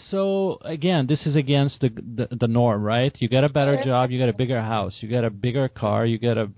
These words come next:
Speaker 1: you know, you buy a bunch of stuff you don't really need. So was it hard to re-, you know, to kind of resist that?
Speaker 2: Honestly, no. It was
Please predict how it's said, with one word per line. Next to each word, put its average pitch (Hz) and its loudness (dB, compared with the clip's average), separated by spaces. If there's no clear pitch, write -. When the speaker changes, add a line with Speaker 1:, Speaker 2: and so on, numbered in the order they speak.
Speaker 1:
you 120 -4
know, 117 2
you 113 2
buy 120 2
a 147 2
bunch 131 -4
of 131 -4
stuff 117 -4
you 123 -2
don't 120 0
really 113 -2
need. 107 -6
So - 0
was 156 4
it 175 4
hard 147 2
to 170 2
re-, 147 -2
you 147 -2
know, 123 2
to 131 -2
kind 127 -2
of 110 -2
resist 113 -2
that? 175 -2
Speaker 2:
Honestly, 359 0
no. 240 -2
It 277 4
was 294 -4